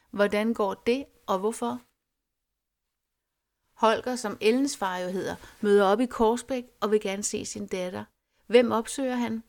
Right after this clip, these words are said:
og hvordan går det? Og hvem er det, der senere opsøger ham? Grisehandleren vil gerne have Katrine til at investere i den nye bank, men det vil hun ikke. Hvorfor ikke?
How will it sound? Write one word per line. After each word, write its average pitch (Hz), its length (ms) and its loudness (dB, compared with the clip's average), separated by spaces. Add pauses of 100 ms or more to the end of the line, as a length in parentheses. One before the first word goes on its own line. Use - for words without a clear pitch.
(120)
og 208 100 -4
hvordan 214 320 -2
går 208 280 -4
det? 220 160 -12 (1000)
Og 196 120 -2
hvem 214 200 2
er 240 60 -2
det, 226 160 2
der 220 100 -2
senere 220 500 0
opsøger - 380 -6
ham? 233 380 -4 (2000)
Grisehandleren 208 680 4
vil 190 100 -6
gerne 202 200 0
have 214 120 -4
Katrine 214 440 0
til 220 160 -2
at 220 120 2
investere 208 440 -2
i 214 40 0
den 202 240 -2
nye 208 220 -4
bank, - 400 -6
men 196 160 -8
det 196 120 -2
vil 202 140 2
hun 202 140 -4
ikke. 196 260 -12 (720)
Hvorfor 202 260 -4
ikke? 208 360 -6